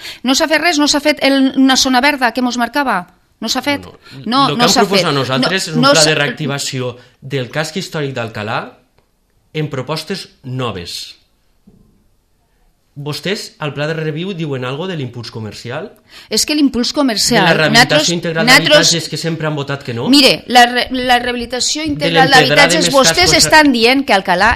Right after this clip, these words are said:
Speaker 2: És una
Speaker 1: està en
Speaker 2: proposta
Speaker 1: estat
Speaker 2: nova.
Speaker 1: ruïnós, i això no és cert.
Speaker 2: Ho diu el
Speaker 1: Això
Speaker 2: Pla
Speaker 1: no,
Speaker 2: Reviu.
Speaker 1: el Pla Reviu no diu
Speaker 2: Ho
Speaker 1: eixes
Speaker 2: diu
Speaker 1: paraules.
Speaker 2: el Pla
Speaker 1: No,
Speaker 2: Reviu.
Speaker 1: no,
Speaker 2: Ruïnós
Speaker 1: senyor.
Speaker 2: no vaig dir jo,
Speaker 1: No.
Speaker 2: eh?
Speaker 1: Diu que
Speaker 2: Ruïnós
Speaker 1: està
Speaker 2: ho
Speaker 1: en un
Speaker 2: acaba de
Speaker 1: estat
Speaker 2: dir vostè.
Speaker 1: millorable. No diu en cap
Speaker 2: Jo vaig
Speaker 1: moment
Speaker 2: donar datos,
Speaker 1: ruïnós.
Speaker 2: com sempre.
Speaker 1: Vale?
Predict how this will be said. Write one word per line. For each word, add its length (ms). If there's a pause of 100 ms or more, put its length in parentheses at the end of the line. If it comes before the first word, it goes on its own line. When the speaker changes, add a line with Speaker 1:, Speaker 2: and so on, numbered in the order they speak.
Speaker 2:
És 160
una 140
Speaker 1:
està 80
en 80
Speaker 2:
proposta 320
Speaker 1:
estat 180
Speaker 2:
nova. 240
Speaker 1:
ruïnós, 540 (340)
i 140
això 180
no 80
és 80
cert. 300 (180)
Speaker 2:
Ho 140
diu 180 (160)
el 160
Speaker 1:
Això 320
Speaker 2:
Pla 160
Speaker 1:
no, 240
Speaker 2:
Reviu. 240
Speaker 1:
el 240
Pla 240
Reviu 400
no 280
diu 120
Speaker 2:
Ho 80
Speaker 1:
eixes 240
Speaker 2:
diu 80
Speaker 1:
paraules. 360
Speaker 2:
el 60
Pla 220
Speaker 1:
No, 220
Speaker 2:
Reviu. 200
Speaker 1:
no, 140
Speaker 2:
Ruïnós 80 (320)
Speaker 1:
senyor. 80
Speaker 2:
no 80
vaig 160
dir 140
jo, 80
Speaker 1:
No. 180
Speaker 2:
eh? 80 (200)
Speaker 1:
Diu 360 (400)
que 160
Speaker 2:
Ruïnós 240
Speaker 1:
està 240
Speaker 2:
ho 40
Speaker 1:
en 60
un 60
Speaker 2:
acaba 240
de 80
Speaker 1:
estat 180
Speaker 2:
dir 80
vostè. 220
Speaker 1:
millorable. 840 (500)
No 240
diu 220
en 140
cap 160
Speaker 2:
Jo 40
vaig 160
Speaker 1:
moment 160
Speaker 2:
donar 240
datos, 100
Speaker 1:
ruïnós. 540
Speaker 2:
com 160
sempre. 260
Speaker 1:
Vale? 380